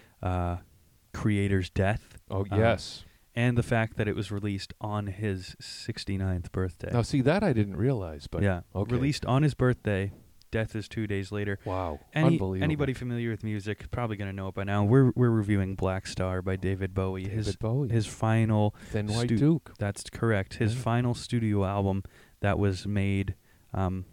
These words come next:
Speaker 1: with his input and his realization before his passing.
Speaker 2: Yeah.
Speaker 1: So that's what's on deck. Both
Speaker 2: Yes.
Speaker 1: of us are unfamiliar,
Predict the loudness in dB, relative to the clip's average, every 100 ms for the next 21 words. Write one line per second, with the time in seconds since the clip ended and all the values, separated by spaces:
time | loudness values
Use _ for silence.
0 | 0 2 4 2 2 -2 -2 -2 -2 -4
1 | -6 -4 -2 -2 0 0 0 -2 -4 -6
2 | -6 -6 -6 -4 -4 -4 -8 -6 -6 -6
3 | -10 -6 -2 -2 -2 -6 -10 -4 -4 -4
4 | _ _ _ _ -6 -2 2 4 4 2
5 | 2 0 0 6 6 6 2 -4 -4 -4
6 | -4 -4 -2 0 0 -2